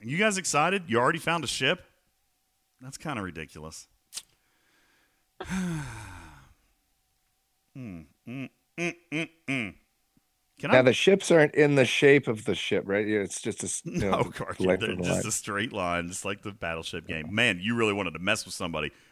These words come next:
Speaker 1: We could actually draw shapes with it. Maybe we'll do that on
Speaker 2: Right?
Speaker 1: one round, Trader. We'll draw shapes.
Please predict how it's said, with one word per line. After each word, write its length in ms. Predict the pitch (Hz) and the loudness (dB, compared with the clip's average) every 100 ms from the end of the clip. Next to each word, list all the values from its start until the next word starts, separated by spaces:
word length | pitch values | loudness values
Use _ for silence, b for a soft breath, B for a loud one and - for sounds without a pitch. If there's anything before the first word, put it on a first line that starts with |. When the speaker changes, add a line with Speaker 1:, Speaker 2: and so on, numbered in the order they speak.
| b | b
Speaker 1:
We 100 | 107 | -2
could 140 | 101 | 2
actually 260 | 101 101 92 | 0 0 -4
draw 240 | 113 95 | -4 -4
shapes 420 | 82 - 101 92 | -4 -4 -4 -4
with 140 | 92 76 | -8 -8
it. 100 | - b b b | -10 b b b
Maybe 240 | 135 262 | 2 4
we'll 140 | 277 196 | 4 4
do 220 | 139 170 | 4 4
that 180 | 139 117 | 6 8
on 40 | |
Speaker 2:
Right? 160 | 98 123 | 6 6
Speaker 1:
one 260 | 131 131 104 | 6 6 4
round, 300 | 110 104 95 | 4 4 2
Trader. 320 | 95 82 80 b b b | -2 -2 -4 b b b
We'll 120 | 123 | -2
draw 240 | 135 165 | 4 4
shapes. 640 | - - 131 123 - - | 4 0 2 2 2 -6